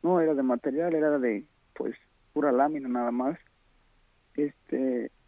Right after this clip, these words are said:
salí a ver el ruido ese por lo mismo, porque escuché un golpe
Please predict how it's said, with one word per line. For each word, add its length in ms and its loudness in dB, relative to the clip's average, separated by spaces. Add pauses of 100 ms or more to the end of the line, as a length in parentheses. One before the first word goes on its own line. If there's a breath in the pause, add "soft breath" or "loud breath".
(100)
salí 240 0
a 80 4
ver 420 4
el 80 0
ruido 280 2
ese 240 -2
por 220 -2
lo 100 2
mismo, 220 0
porque 240 -8
escuché 560 -4 (160)
un 180 2
golpe 360 2